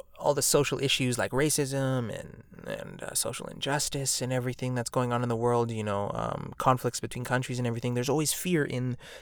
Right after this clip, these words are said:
in people's minds and people's daily lives. And if we can, you know, just come together as one and work towards, you know, a greater goal or something, um, you know,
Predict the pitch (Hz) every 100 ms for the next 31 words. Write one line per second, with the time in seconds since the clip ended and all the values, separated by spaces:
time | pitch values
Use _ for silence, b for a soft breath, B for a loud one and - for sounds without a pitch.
0 | B 123 117 110 - _ - _ _ _
1 | 135 123 123 120 123 120 113 92 98 101
2 | 101 101 107 101 98 - 120 117 110 107
3 | 104 104 95 98 95 - 127 127 127 110
4 | 101 95 - B B B B B B B
5 | B - - - 110 - 139 123 127 120
6 | 117 107 113 117 110 104 107 - 104 101
7 | 95 - - 113 95 - - 117 117 110
8 | 104 104 107 107 110 - 107 104 101 -
9 | - - 110 104 101 95 - - - -
10 | - _ _ _ _ - 87 - 104 95